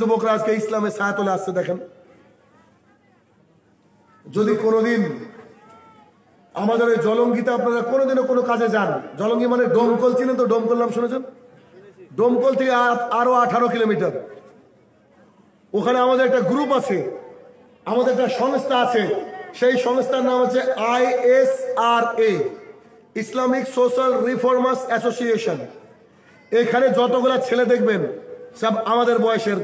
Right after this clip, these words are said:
খুব বেশি বয়স না, বাইশ, পঁচিশ, তিরিশ, বত্রিশ,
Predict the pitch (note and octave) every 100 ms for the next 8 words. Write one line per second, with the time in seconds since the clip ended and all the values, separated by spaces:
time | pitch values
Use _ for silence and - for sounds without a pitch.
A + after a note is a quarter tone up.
0 | - A#3+ A#3+ A#3 A3+ A3 - F3+ B2 -
1 | - - _ _ _ _ _ - _ _
2 | E3+ A3+ B3 A#3 A#3 A#3+ A#3 B3 A#3 A#3
3 | - - - - _ _ - - - -
4 | D#3 A3+ A3+ B3